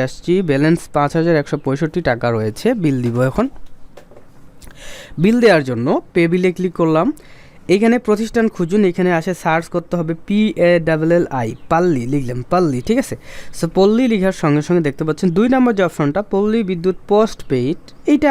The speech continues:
আমাদের হচ্ছে কাজে লাগবে। So আপনারা যদি এরকম বিলের কাগজ দিয়ে, দিয়ে বেড়ায় আপনাদের গ্রামে বা আপনার,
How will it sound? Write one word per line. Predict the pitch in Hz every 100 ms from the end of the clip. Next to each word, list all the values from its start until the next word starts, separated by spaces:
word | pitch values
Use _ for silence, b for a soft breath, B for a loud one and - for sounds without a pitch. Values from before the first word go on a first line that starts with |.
| 220
আমাদের | 175 165 160
হচ্ছে | 147 - 262
কাজে | 156 143
লাগবে। | 120 107 - B B B B
So | 202 185
আপনারা | - 214 220
যদি | 220 226
এরকম | 220 233 233 165
বিলের | 175 196 180
কাগজ | 147 147 190 220 - 143 131
দিয়ে, | 165 175 147 139
দিয়ে | 151 170 139
বেড়ায় | 120 143 185
আপনাদের | 143 135 139 143
গ্রামে | 120 113 147 170
বা | 123 117
আপনার, | - 120